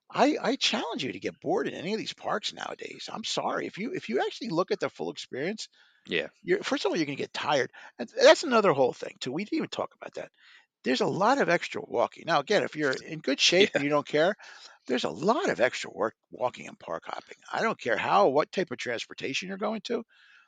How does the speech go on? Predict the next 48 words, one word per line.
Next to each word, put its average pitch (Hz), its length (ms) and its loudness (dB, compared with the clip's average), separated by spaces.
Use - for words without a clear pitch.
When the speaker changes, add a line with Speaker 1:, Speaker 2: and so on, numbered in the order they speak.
Speaker 1:
You, 180 280 2
there's 202 220 10
a 151 60 2
lot 143 300 6
of 123 100 4
extra - 300 -2
walking. - 380 -2
So 104 180 -4
if - 140 -6
you're 170 100 -2
not 233 240 2
up - 180 2
to 120 100 -4
the 98 120 -8
walk, 117 320 4
um, 104 420 -4
you 127 100 -8
know, - 80 -6
and 143 120 -2
you, 143 120 0
and 147 120 -2
you 156 80 2
have 190 160 4
to, - 140 2
and 156 120 -4
actually 185 340 -4
you 127 80 -4
kinda 269 240 -2
have 370 120 -8
to 135 80 0
walk 135 260 0
at 135 60 -6
a 127 80 -6
decent 147 420 -10
pace, 240 320 -2
because 156 320 -2
if 160 160 -4
you're 175 140 2
slow, - 580 2
then 185 120 0
you're 180 100 6
taken 196 360 4
away 180 160 4
from 170 140 -8
your 160 100 -2
experience 151 500 -8
time. - 240 -12
So 131 280 0